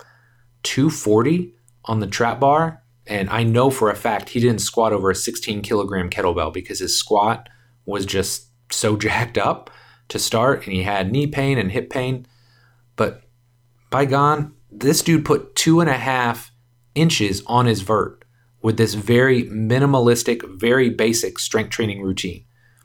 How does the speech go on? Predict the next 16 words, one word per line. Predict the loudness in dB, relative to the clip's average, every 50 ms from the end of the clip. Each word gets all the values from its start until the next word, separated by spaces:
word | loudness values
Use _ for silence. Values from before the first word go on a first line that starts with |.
| _ _ _ _ _ _ _ -12 -10
And | -8 -6 -4
so, | -2 0 2 2 4 4 2 2 0 -4 -10 _ _ _ -20 -20 -20 -20 -20 -20 _ _ _ _ _
you | 0 2 2
know, | 4 2 2 0 -4 -6 _ -4
I | -2
still | 0 0 2 2 2
believe | 4 4 4 4 4 2
in | 2 -2
strength, | -4 -2 0 0 0 0 -2 -4 -8 -16 -20 _ _ _ _ _ _ _ _ _ _ -18 _ -4
and | -2 -2
I | 0
still | 0 0 2 4 4 4
believe | 4 4 2 2 2
in | 0 -2
strength | -2 0 0 0 -2 -2 -2
training | -2 0 0 0 -2 -6